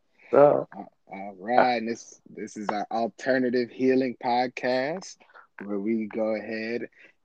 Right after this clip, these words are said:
Speaker 2: and, uh, take you on your journey of self-discovery, self-revelation, and everything that comes with it. <laughs>
Speaker 1: Now that why?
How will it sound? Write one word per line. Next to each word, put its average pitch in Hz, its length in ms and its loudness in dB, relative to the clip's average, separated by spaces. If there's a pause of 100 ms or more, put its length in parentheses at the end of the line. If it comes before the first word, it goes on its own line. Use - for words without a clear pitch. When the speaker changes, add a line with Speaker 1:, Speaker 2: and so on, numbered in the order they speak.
Speaker 2:
and, 98 420 -14
uh, 92 720 -14
take 101 180 -8
you 107 120 -8
on 101 140 -10
your 104 140 -6
journey 104 480 -6
of 101 140 -8
self-discovery, 135 960 0 (1000)
self-revelation, 104 1080 -2 (2500)
and 101 120 -12
everything 101 460 -6
that 101 160 -6
comes 117 340 -6
with 117 180 -2 (600)
it. - 80 -4 (1040)
<laughs> 160 480 -4
Speaker 1:
Now 98 240 10
that 123 240 10
why? 113 260 8